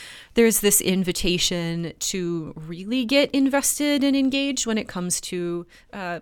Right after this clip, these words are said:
your prayer life, your worship life, your community life. And so that plays out partly in these midweek Lenten services. So come join us at six thirty at the Hill. Uh, we will do Holden Evening Prayer, which is beautiful. Um,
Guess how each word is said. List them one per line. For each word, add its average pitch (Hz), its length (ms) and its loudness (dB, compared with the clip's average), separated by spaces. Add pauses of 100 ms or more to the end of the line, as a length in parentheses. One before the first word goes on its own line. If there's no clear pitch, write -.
your 220 100 -10
prayer 302 320 -4
life, 214 360 0
your 214 100 -6
worship 240 440 -6
life, 170 300 -4
your 196 80 -12
community 214 480 -2
life. 165 260 -4
And 202 120 -6
so 220 140 -2
that 196 360 4 (300)
plays 247 320 6
out 202 240 6
partly 202 400 0
in 180 100 -2
these 180 200 -2
midweek 170 380 -6
Lenten - 220 -6
services. 180 580 -4
So - 100 -4
come 214 240 -4
join 175 220 -4
us 190 180 -4
at - 100 -6
six - 260 -2
thirty 302 380 2 (400)
at - 140 -4
the - 80 -8
Hill. 285 340 0 (260)
Uh, 156 240 -6
we 175 140 -6
will 175 160 -6
do 160 240 -6
Holden 160 460 -8
Evening 233 340 0
Prayer, 214 260 0
which 165 200 -4
is 143 100 -2
beautiful. 320 800 4 (400)
Um, 165 260 0